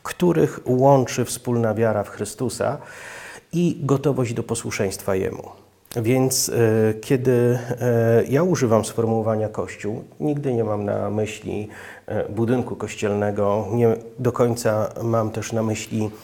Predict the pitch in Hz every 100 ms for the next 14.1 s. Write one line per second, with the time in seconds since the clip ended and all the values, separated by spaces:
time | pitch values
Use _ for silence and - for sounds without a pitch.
0 | - - - - 113 107 107 113 117 117
1 | 113 113 120 113 123 127 151 139 - 101
2 | 104 98 107 104 104 - 110 104 95 104
3 | 104 104 - - 113 104 104 104 101 104
4 | 101 101 - - - - - - 110 104
5 | 104 104 104 101 104 101 113 117 117 107
6 | 101 98 101 - - 107 101 98 98 98
7 | - 120 117 117 117 123 110 101 104 -
8 | 107 104 117 101 - - - 104 123 123
9 | 139 139 - 113 - 120 117 - 110 110
10 | 117 151 - 120 110 104 120 - 143 139
11 | 127 - - 147 139 107 117 - 110 -
12 | 117 107 101 113 107 104 104 - - -
13 | 104 117 110 98 110 104 104 - 101 101